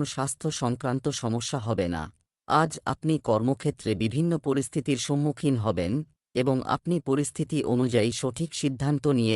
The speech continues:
এগিয়ে যেতে বাধ্য হবেন। আপনার কাজের নীতি আজ অতিরিক্ত মনোযোগ প্রয়োজন।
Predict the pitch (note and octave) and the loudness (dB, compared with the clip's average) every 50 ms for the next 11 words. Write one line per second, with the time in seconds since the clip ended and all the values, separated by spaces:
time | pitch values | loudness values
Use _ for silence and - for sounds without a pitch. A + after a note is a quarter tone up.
0 | - - B2 B2 - B2 B2+ B2+ A2 A2 A2+ A2 - A2 F2+ F2+ F2+ F2+ E2 - | 2 0 -2 -2 0 0 0 2 2 0 0 0 0 0 2 2 2 2 0 -4
1 | A#2+ A#2+ G#2 G2 F2 D#2 D#2 C#2+ C#2 - - - _ _ _ _ _ _ _ _ | -4 -4 -2 -2 -4 -4 -6 -6 -8 -10 -12 -16 _ _ _ _ _ _ _ _
2 | _ _ _ _ _ _ _ _ _ _ _ _ _ - C#3+ D3 - E3+ F3+ F#3+ | _ _ _ _ _ _ _ _ _ _ _ _ _ 2 2 2 4 2 2 2
3 | F#3 - - E3+ D3 C#3+ C3 E3+ F#3+ F3 E3 D#3 D#3 D3 - F#3 F3 F3 - - | 2 2 2 2 2 4 4 4 4 4 4 4 2 2 0 0 0 0 2 2
4 | A#2 A#2+ A2+ A2+ - - C3+ C#3 - - G3+ G#3 F#3+ - - G3+ F3 D3+ B2+ A#2+ | 2 2 2 -2 -2 -2 -2 0 0 0 -2 -2 -4 -2 0 2 2 4 4 4
5 | A#2 C3 A#2+ A2+ B2+ - - - - A#2+ G2+ F2 D#2+ D#2 E2 D#2 | 4 2 2 2 0 0 -2 -2 0 0 0 0 -2 -6 -8 -8